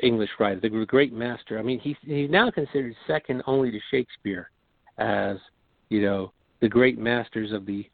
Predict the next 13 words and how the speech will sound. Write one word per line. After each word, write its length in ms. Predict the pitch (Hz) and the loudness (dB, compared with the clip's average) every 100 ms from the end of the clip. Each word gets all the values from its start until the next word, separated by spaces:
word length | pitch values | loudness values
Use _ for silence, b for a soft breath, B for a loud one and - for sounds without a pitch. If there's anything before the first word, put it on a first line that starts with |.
| - | -10
uh, 160 | 110 110 - | -8 -6 -6
uh, 40 | |
uh, 320 | 117 123 113 - | -4 -4 -4 -6
of 140 | 113 | -6
English 320 | 123 123 113 - | -2 0 -2 -4
literature. 640 | 113 120 104 95 - 95 - _ _ _ _ _ _ _ _ _ _ - | -2 0 -2 -8 -12 -14 -14 _ _ _ _ _ _ _ _ _ _ 0
But 160 | 180 | 0
that 160 | 180 277 | 2 -2
took 220 | - 294 | -4 -8
a 60 | 220 | -6
while. 640 | 135 101 95 - - - _ _ _ _ _ _ | -6 -8 -14 -16 -20 -20 _ _ _ _ _ _
It 160 | - | -12
took, 120 | - | -2